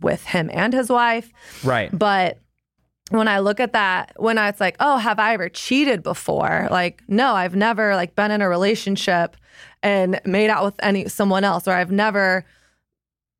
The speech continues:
Speaker 1: like, made out with or hooked up with a guy who was in a relationship.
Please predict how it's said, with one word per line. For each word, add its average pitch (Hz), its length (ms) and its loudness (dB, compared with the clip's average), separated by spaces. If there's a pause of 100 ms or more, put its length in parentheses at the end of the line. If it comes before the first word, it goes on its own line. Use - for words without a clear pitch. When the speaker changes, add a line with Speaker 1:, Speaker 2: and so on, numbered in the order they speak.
(140)
Speaker 1:
like, 196 260 0
made 202 220 2
out 196 180 2
with 196 140 0
or 185 100 2
hooked 190 240 0
up 190 160 0
with 180 160 -2
a 180 60 0
guy 175 260 0
who 180 140 -2
was 175 180 0
in 180 120 0
a 180 80 2
relationship. 165 960 0